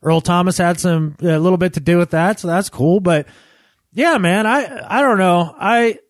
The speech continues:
I think running back position, we're more or less set. Maybe another undrafted free agent like Thomas Rawls or, you know, some guy off the veteran sc-,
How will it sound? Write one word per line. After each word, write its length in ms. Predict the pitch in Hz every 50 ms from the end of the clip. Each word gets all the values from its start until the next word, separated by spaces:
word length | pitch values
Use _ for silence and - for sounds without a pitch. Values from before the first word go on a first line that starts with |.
| _ _ -
I 80 | 180 180
think 300 | 180 247 240 233 196 _ -
running 300 | 165 185 196 214 220 208
back 280 | 196 214 208 208 196 -
position, 600 | - 185 175 196 190 - 202 202 190 185 185 156
we're 220 | 156 165 165 170 160 - - 151
more 280 | 165 170 180 196 190
or 40 | 190
less 220 | 175 165 160 151
set. 340 | - - 151 151 156 156 - - - - - _ _ _ _ _
Maybe 460 | - 165 190 208 208 220 220 214 214 214
another 340 | 190 196 196 190 196 196
undrafted 520 | 180 180 190 175 175 185 180 170 - 175 -
free 180 | - 185 185 180
agent 480 | 180 180 170 180 180 185 - - -
like 380 | 175 175 170 151 139 131 127 _ _ _ _ _ _ _ _ _ _ _ _ _ _ _ _ _ -
Thomas 280 | 185 185 175 160 -
Rawls 420 | 175 170 170 170 170 165 131 127 139
or, 320 | 127 123 123 117 113 - -
you 100 | 175 143
know, 140 | 123 127
some 220 | 123 - 180 175 165
guy 260 | 165 156 156 156 156
off 160 | 151 147 -
the 80 | - 147
veteran 320 | 123 147 147 143 143 139
sc-, 240 | - - - _